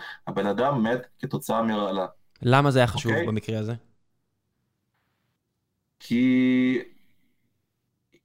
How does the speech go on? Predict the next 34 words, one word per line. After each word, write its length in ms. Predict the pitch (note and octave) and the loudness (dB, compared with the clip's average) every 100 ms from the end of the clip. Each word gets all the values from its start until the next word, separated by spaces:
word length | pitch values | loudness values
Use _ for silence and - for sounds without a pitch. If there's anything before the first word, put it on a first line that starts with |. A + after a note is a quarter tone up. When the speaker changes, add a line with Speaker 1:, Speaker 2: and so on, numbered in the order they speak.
| - | -6
Speaker 1:
אם 100 | C3+ F#3+ | -2 0
מטרתך 400 | D3+ C3 - C#3 | -2 -4 -6 -2
היא 240 | C#3 C3 | -2 0
להרוג 500 | A#2 A2 A2 C3 A#2 | 0 0 2 0 0
ולא 160 | A#2 B2+ | -2 -2
משנה 300 | C3+ A2+ A2 | -4 -4 0
מה, 260 | A#2 D#3 E3 - | 0 0 -4 -8
אם 100 | A2+ | -6
אתה 100 | A#2 | -2
לא 140 | A#2 A#2+ | -2 -2
מפחד 320 | A2+ A#2+ A#2 | -4 -6 -4
משום 280 | A2 A#2 A2+ | -4 -2 -2
מס-, 180 | A2 - | -4 -8
תוצאות 380 | G#2+ - A2+ C#3 | -8 -2 -2 0
של 100 | D3 | -2
הדבר 380 | C#3+ C#3+ D3 | -2 0 0
הזה, 160 | D#3 D#3+ | 0 -2
באמת, 300 | D#3+ E3+ - | -4 -6 -2
מה 80 | A#2 | -2
הבעיה 280 | B2+ C#3 C3 | 0 0 -2
לשים 240 | B2 B2+ | -2 -4
כדור? 320 | - G2 G2 | -2 -2 -2
מה 120 | F#2+ G#2+ | -2 -2
הבעיה 300 | A#2+ A#2+ B2+ | 0 0 -2
לשים 260 | A#2+ A2+ | -2 -4
רעל 220 | G#2 C3 C#3 | -2 0 0
עכברים? 420 | G2+ B2+ D3 G2+ | -2 -2 0 0
רעל 200 | G#2 D3+ | 0 0
עכברים 360 | - - C#3+ | -2 -2 -2
יהרוג 320 | G#2+ G2+ A#2+ C#3+ | 0 0 0 -2
אותך 220 | C#3+ C3+ A#2+ G#2+ F2 - _ _ _ _ | -2 -2 0 0 -4 -14 _ _ _ _
בלי 180 | G#2 A#2+ | -8 -6
שום 180 | C3+ G#2+ | -4 -2
בעיה. 260 | G2+ A#2 | 0 0